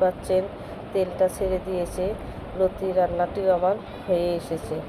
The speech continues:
বন্ধুরা, আমি সন্ধ্যা ছটা থেকে সাতটার মধ্যে আপলোড করে থাকি, সপ্তাহে সোমবার ও বৃহস্পতিবার। আপনারা অবশ্যই এজিকে কুকিং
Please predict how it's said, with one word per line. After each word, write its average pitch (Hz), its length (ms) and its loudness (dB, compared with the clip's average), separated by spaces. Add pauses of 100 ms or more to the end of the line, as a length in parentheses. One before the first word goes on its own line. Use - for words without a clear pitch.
(640)
বন্ধুরা, 202 420 6 (500)
আমি 202 180 2 (180)
সন্ধ্যা 196 320 6 (140)
ছটা 196 260 4 (100)
থেকে 196 280 -4 (500)
সাতটার 185 440 4
মধ্যে 196 220 2 (120)
আপলোড 180 280 0 (100)
করে 185 260 4
থাকি, 185 300 -2 (540)
সপ্তাহে 185 520 6 (140)
সোমবার 175 480 4 (460)
ও - 20 4 (320)
বৃহস্পতিবার। 170 760 2 (380)
আপনারা 180 360 4 (160)
অবশ্যই 202 520 2 (440)
এজিকে 208 300 -4
কুকিং 208 220 -2